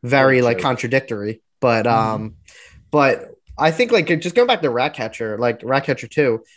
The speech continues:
Speaker 1: um, my favorite part of Ratcatcher two is h-, her dad with the fantastic cameo of Taika Waititi,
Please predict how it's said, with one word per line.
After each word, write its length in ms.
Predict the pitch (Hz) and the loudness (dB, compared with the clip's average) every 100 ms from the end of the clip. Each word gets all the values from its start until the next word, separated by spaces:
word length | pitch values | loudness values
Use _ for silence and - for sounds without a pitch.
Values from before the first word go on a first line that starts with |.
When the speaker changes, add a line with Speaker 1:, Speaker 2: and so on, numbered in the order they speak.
| _ - | _ -4
Speaker 1:
um, 360 | 139 139 107 | -2 0 -4
my 160 | 135 156 | -4 -2
favorite 300 | - 233 196 | 0 0 -2
part 260 | - 180 160 | -4 -4 -2
of 80 | |
Ratcatcher 640 | 123 120 - 123 - 117 113 | -4 -8 -8 -10 -6 -6 -6
two 340 | - 127 123 | -4 -2 -2
is 260 | 113 117 - | -4 -6 -8
h-, 120 | 123 - | -14 -4
her 260 | 127 113 | 0 0
dad 480 | 110 113 143 139 113 | 0 0 2 2 -2
with 200 | 117 120 | -4 -4
the 280 | 120 113 110 | -2 -2 -4
fantastic 560 | - 113 117 123 117 - | -4 -4 -2 -4 -4 -6
cameo 480 | 123 123 127 110 110 | -2 -2 -2 -4 -6
of 100 | 107 _ - _ _ | -12 _ -20 _ _
Taika 240 | 151 143 | -2 0
Waititi, 720 | 139 120 117 180 160 117 - | 2 0 -2 -8 -6 -8 -10